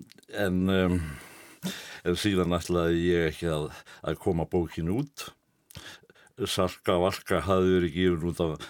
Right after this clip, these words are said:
Menningarsjóði og, og eitthvað var ég nú látin mýkja hana því að, eh, það þótti hranalega, eh, til orða komist sums staðar en, eh, svo var tekið vel á,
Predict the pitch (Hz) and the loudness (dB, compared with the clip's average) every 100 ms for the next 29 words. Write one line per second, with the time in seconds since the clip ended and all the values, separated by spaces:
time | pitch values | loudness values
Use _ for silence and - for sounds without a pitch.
0 | - 92 110 120 110 107 - 120 117 104 | -6 0 0 0 0 0 4 4 6 4
1 | 90 85 - - 71 80 60 64 92 - | 4 2 -2 -12 -4 -4 -4 -4 -4 0
2 | 92 92 92 82 90 87 82 - 82 76 | 2 4 2 2 2 2 0 -2 -2 -2
3 | - - 90 98 110 123 _ - 127 117 | -8 -2 0 0 0 -6 _ 2 4 6
4 | 117 123 104 92 101 92 90 85 85 82 | 4 2 0 0 2 4 4 2 0 0
5 | 76 69 71 78 80 82 85 78 87 - | 0 -4 -6 -8 -8 -2 -2 -2 -4 -4
6 | 82 107 117 123 117 101 98 101 98 98 | -2 4 4 4 2 4 4 4 4 2
7 | - - - 92 113 113 - 104 110 120 | 0 -6 -8 -2 -2 0 2 4 4 4
8 | 120 - 151 226 220 - 101 - 127 127 | 2 6 4 4 -4 -4 -4 -2 0 0
9 | - 123 95 87 87 82 82 78 76 - | 2 4 6 4 2 0 -2 -2 -4 -10
10 | - - - - - - - 101 - 107 | -18 -20 -20 -18 -20 -20 -14 -12 -4 2
11 | 95 87 - 92 80 87 98 110 | 4 2 2 -2 0 2 2 4